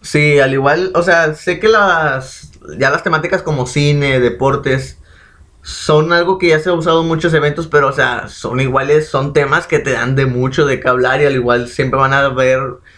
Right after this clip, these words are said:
ideas nuevas, o sea, no puedes descartar esas ideas por, por, por tratar de ser un poquito más originales, cuando tal vez en esta Red Bull no se tenía que ser así, para mi gusto. Porque hay demasiado nivel, había demasiado,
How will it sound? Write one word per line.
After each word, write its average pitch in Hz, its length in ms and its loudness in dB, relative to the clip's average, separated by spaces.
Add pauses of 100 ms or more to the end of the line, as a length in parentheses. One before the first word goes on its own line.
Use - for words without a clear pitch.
(140)
ideas 123 480 2
nuevas, 135 460 2
o 127 80 -4
sea, 127 180 -2
no 123 180 -4
puedes 131 240 0
descartar 135 460 -2
esas 143 260 0
ideas 127 260 0
por, 147 200 -2
por, 131 180 -2
por 127 160 -2
tratar 123 300 0
de 139 80 -4
ser 147 120 -2
un 143 80 -4
poquito 147 300 -6
más 147 140 0
originales, 139 680 -2 (500)
cuando 120 420 0
tal 117 160 0
vez 123 120 -4
en 151 80 -2
esta 127 240 -2
Red 135 200 -2
Bull 127 140 -2
no 131 80 -2
se 131 120 -8
tenía 120 240 -2
que 123 100 -2
ser 120 140 0
así, 123 240 -4
para 117 240 -2
mi 107 80 -6
gusto. 120 440 -6 (760)
Porque 127 340 0
hay 98 180 -2
demasiado 139 420 0
nivel, 139 460 0
había 123 220 2
demasiado, 131 500 -2